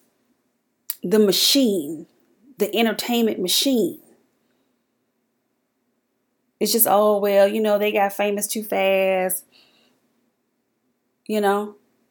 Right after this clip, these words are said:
come on. Comedian Dave Chappelle gave up that lucrative deal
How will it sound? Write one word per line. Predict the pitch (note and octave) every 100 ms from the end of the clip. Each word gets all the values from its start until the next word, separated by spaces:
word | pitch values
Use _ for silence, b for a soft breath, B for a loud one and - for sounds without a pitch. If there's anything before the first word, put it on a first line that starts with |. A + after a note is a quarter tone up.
| _ _ _ _ _ _
come | - D4
on. | C#4 F#3 - _ _ _ _ _ _ _ _ _ _ _ _ _ _ -
Comedian | B3 C4 B3 A#3
Dave | A3+ A#3
Chappelle | B3 A3+ C4 C#4+ C4 A#3 b b b b b _ _ _ _ _ F3+
gave | C4 C4+
up | C4 B3
that | B3
lucrative | G#3+ B3 C4 A#3+ A3
deal | F#3+ C#4+ C#4 G3+ F#3+ G3